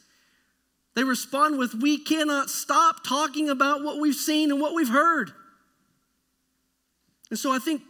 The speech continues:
Paul is trying to encourage Timothy with that. Like, "Listen, as I pass on this baton,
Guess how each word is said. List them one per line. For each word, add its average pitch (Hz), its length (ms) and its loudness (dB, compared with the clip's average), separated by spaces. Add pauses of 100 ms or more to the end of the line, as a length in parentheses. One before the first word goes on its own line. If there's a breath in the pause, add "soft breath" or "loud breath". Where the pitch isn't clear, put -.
(120)
Paul 285 460 -2
is 233 160 -2
trying 285 320 -2
to 254 180 -2 (180 loud breath)
encourage 247 720 0
Timothy 214 400 -2
with 190 220 -6
that. 185 180 -4
Like, 202 140 -4
"Listen, 254 360 0 (220 loud breath)
as 233 180 2
I 285 140 2
pass 269 460 -2
on 254 260 0
this 247 240 -2
baton, 254 680 -2